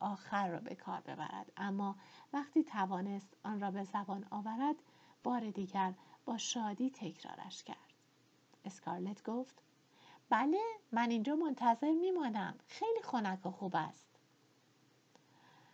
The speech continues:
چارلز از چمنزار گذشت و پشت خانه ناپدید شد و اسکارلت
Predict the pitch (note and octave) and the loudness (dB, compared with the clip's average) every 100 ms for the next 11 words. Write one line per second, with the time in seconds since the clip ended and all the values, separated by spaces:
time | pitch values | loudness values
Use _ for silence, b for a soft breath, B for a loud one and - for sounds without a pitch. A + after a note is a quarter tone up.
0 | B B B - D#4+ F#4 G4 G4 F#4 - | B B B -4 2 6 6 2 -4 -10
1 | A3 - - A3 G#3+ G3+ G3 G#3 A3+ A#3+ | -12 -10 -6 -4 -2 -2 -2 -2 -2 -4
2 | B3 F#3 F#3+ G#3 G#3 - G3 - C#4 - | -2 -2 -2 -6 -6 -8 -8 -6 -4 -4
3 | A#3+ - F#3+ F#3+ F#3 F#3 - - D3 - | -6 -6 -4 -2 -2 -4 -6 -8 -10 -10
4 | - - - - - - - - F#3 - | -10 -8 -8 -10 -16 -16 -10 -8 -8 -10
5 | - F3 F3 F#3+ | -4 -2 0 -2